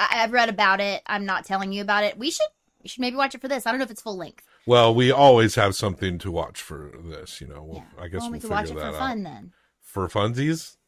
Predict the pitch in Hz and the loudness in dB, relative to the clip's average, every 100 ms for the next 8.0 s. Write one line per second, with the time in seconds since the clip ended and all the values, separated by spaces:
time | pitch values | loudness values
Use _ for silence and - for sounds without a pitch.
0 | _ _ - 247 - 349 - 311 - 466 | _ _ -4 -2 0 -2 2 2 0 -4
1 | 392 381 233 254 339 - 339 254 254 233 | -6 -4 -2 2 2 0 -6 0 0 0
2 | 269 233 226 233 202 196 208 220 196 196 | -6 -2 0 0 -4 -6 -6 -4 -2 -2
3 | - 233 233 240 247 247 247 - _ 294 | -4 -6 -6 -4 -4 -4 -6 -10 _ -8
4 | 196 226 226 226 202 190 233 202 226 233 | -6 -4 -4 -4 -6 -6 -4 -2 0 0
5 | 240 254 - 311 233 - 240 247 330 262 | 0 -2 -6 -6 -6 -4 -6 -2 -2 0
6 | 220 226 214 208 202 214 196 202 196 190 | 0 0 -4 -4 -4 -4 -6 -6 -8 -8
7 | 180 202 170 185 190 196 190 - _ - | -10 -12 -8 -6 -6 -6 -10 -14 _ -18